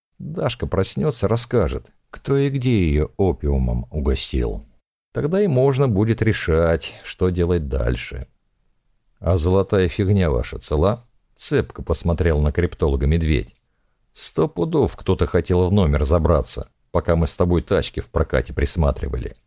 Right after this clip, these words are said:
"Да говорю же, что все на месте", раздраженно повысил голос Виктор. "Вон, даже фотокамера профессиональная как лежала на подоконнике,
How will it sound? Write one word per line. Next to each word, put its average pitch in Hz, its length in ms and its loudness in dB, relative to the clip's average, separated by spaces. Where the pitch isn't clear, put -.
"Да 80 160 0
говорю 87 480 2
же, 80 180 -6
что - 240 -2
все - 260 -4
на 95 100 0
месте", 71 540 0
раздраженно 73 800 0
повысил 76 520 0
голос 71 380 0
Виктор. - 420 -4
"Вон, 107 440 0
даже 120 320 2
фотокамера 101 680 0
профессиональная 76 1000 0
как 85 200 -2
лежала 127 420 2
на 73 120 2
подоконнике, 67 800 -2